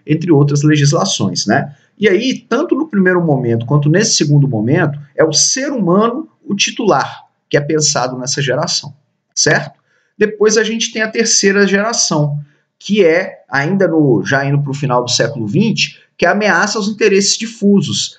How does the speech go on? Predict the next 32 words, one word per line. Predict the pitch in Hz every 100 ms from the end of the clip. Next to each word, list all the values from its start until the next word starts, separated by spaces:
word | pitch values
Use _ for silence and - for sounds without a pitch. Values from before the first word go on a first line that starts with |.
| _ -
a | 139
ameaça | 160 156 185 -
aos | 175
interesses | 175 175 151 156
da | 156
coletividade, | 165 160 160 - 208 185 147 147 143 - _ -
a | 147 151 147
possibilidade | 151 196 214 196 196 220 202
de | 175 139
destruição | 151 147 - 143 143 143 131
do | 131
meio | 127 123
ambiente | 120 110 98 98 -
na | 101
prática, | - 87 80 - 98
né? | 104 156 - _
Que | -
tem | 190 180
como | 185 185
base | 160 160 -
a |
ideia | 175 160 165
de | -
solidariedade, | 180 170 170 202 202 151 143 - - _
que | -
o |
Estado | 156 - 170 196
precisa | - 156 143 208 269
criar | 202 165 -
ferramentas | 151 131 139 151 -
pra | -
em, | 170